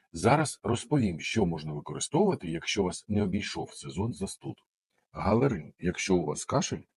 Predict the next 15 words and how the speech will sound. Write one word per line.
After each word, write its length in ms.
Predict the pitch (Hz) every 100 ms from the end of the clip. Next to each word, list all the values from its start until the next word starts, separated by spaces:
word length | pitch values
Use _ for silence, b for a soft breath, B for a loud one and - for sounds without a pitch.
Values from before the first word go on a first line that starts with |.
| _
зверніть 500 | 78 - 90 123 80
увагу 320 | 76 73 73
на 120 | 80
цей 200 | - 76
бальзам. 360 | 69 80 143 - _ -
Засіб 400 | 82 107 - -
захищає 520 | 92 107 - 90 -
органи 480 | 90 82 80 78 69
дихання, 540 | 73 135 - 85 76 - B B -
має 260 | 92 95 87
гарний 380 | 82 92 85 80
протизапальний 680 | 82 78 76 78 76 104 143
та 160 | 82
муколітичний 680 | 78 - 73 - 104 - 87
ефект. 400 | - 67 - -